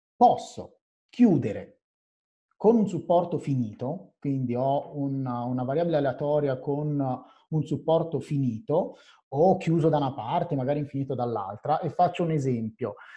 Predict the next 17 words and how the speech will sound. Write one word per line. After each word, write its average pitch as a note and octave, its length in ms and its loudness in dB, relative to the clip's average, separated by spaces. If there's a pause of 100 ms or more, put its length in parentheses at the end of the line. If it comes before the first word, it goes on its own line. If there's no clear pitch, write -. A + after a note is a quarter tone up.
(140)
Cioè, - 140 0
se - 160 0
io A3 360 6
so - 440 -4 (840)
che - 480 4 (1080)
ho D#3+ 80 6
un E3 140 2
set A#3 420 4
di E3 140 2
tavolini A#2 720 -2 (440)
e F3 120 0
li F3+ 100 4
sto G3 280 6
misurando, D3 880 0 (600)
ma G3 440 4
il D#3 180 0
produttore - 920 2